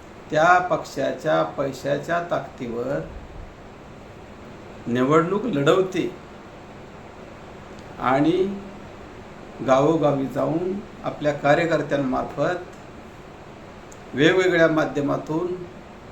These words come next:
सौदेबाजी होते, हे कानावर येतं, तेव्हा खऱ्या अर्थानं खरंच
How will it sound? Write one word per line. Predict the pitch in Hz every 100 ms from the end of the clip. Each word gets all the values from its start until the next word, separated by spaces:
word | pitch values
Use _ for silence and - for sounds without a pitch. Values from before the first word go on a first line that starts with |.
| - - - -
सौदेबाजी | 147 151 220 202 165 143
होते, | 131 - 160 180 - -
हे | 139
कानावर | - 139 147 190
येतं, | 175 120 151 - - - - - - 143
तेव्हा | 135 139 160 175 180 - -
खऱ्या | 147 175
अर्थानं | 160 139 143 143 170 190 196 - - - - - - - - -
खरंच | 156 185 - -